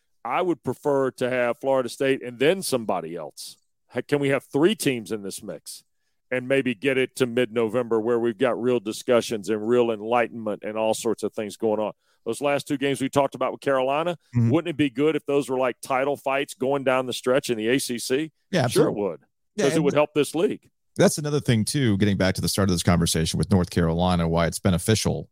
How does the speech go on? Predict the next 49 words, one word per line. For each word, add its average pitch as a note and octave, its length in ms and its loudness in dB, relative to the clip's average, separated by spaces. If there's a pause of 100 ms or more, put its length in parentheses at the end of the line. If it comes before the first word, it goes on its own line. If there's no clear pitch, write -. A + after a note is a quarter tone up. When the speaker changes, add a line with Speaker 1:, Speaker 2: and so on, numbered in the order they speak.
Speaker 2:
for G2+ 220 2
the F2 200 4
A F2+ 40 4
C E2+ 160 0
C F2 180 0
for E2+ 140 0
North F2 200 0
Carolina E2 440 2
to D2 40 0
actually E2+ 260 2
be D#2+ 120 0
good G#2+ 300 2
and E2+ 80 -2
have G2 200 0
those F2 220 0
stakes E2+ 360 0
going F2+ 200 4
into D#2 140 2
the D#2+ 100 -2
Clemson A2+ 380 2
game. - 240 -8 (400)
They G2 60 4
have G#2 100 4
a F#2 80 2
very F#2+ 220 2
likable C#3+ 360 2
coach - 500 -2
in G2+ 120 2
Mac G#2 220 2
Brown, D#2 320 -2 (340)
and G#2 100 2
they G2+ 40 2
Speaker 1:
Sure. A2+ 80 2
Speaker 2:
have F#2 260 0 (120)
a F2+ 360 0 (340)
N G2+ 100 0
F G#2 160 -2
L G2 320 0 (200)
quarterback G2 440 0
prospect A2 440 0
Speaker 1:
No A2+ 60 -2
question. A#2+ 520 0
Speaker 2:
in G#2 140 2
Drake F#2+ 320 2
May, F3+ 220 0
which B2 280 0
gets A2+ 260 2
us A2+ 200 0
to, A2 520 2